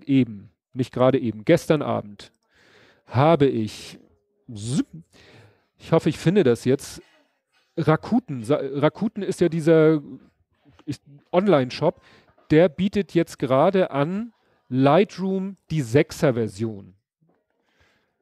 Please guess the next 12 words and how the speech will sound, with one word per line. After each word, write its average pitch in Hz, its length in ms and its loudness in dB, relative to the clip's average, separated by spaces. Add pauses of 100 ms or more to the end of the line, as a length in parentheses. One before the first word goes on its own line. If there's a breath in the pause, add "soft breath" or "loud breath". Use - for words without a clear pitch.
(480)
Das 127 180 -6
heißt, 147 360 2
bis, - 440 -2
äh, 156 300 2
Juni 147 720 -2
oder 131 320 0
so 139 300 -4
stand 147 380 -2
da, 170 120 2
bis 175 200 -6
ersten 170 400 0
Juni 170 400 -2